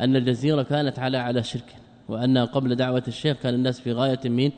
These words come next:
من الجهالة، بل يراه مستحبا كما يرى داود بن جرجيس. حينئذ ما فعلوا شيئا مخالفا لي-،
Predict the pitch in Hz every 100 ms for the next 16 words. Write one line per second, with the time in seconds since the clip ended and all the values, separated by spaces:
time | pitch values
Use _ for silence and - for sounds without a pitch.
0 | - - 120 113 104 107 98 87 101 101
1 | 113 123 147 135 143 - 131 175 139 123
2 | 127 120 131 139 143 - - - - 123
3 | 135 143 110 107 110 110 123 92 - -
4 | - 104 123 160 180 180 170 147 135 123
5 | 156 147 131 - 156 139 131 127 143